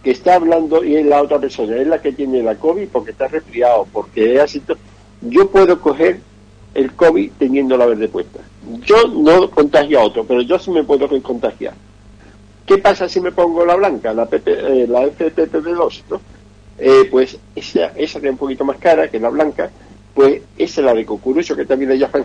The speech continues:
algunos, esa me protege a mí y protejo a los demás. Tiene doble efecto, es decir, yo me pongo la blanca y entonces yo evito contagiar a otro,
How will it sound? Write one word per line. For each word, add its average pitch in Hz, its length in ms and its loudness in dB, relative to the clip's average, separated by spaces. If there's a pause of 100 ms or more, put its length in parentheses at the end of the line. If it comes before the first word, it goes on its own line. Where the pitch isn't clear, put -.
algunos, 143 440 -2 (200)
esa 196 320 0
me 143 200 2
protege 151 440 -2
a 127 60 0
mí 160 240 -2 (180)
y 151 80 -4
protejo 131 480 -2
a 123 40 -2
los 113 100 -8
demás. - 340 -12 (460)
Tiene 180 400 4
doble 131 280 2
efecto, 107 340 -6
es 135 100 0
decir, 101 200 -6
yo 143 120 2
me 180 140 0
pongo 110 240 0
la 123 100 2
blanca 170 420 0 (400)
y 131 80 2
entonces 139 460 0 (120)
yo 175 280 2
evito 151 420 2
contagiar 127 540 0
a 151 100 6
otro, 185 260 -2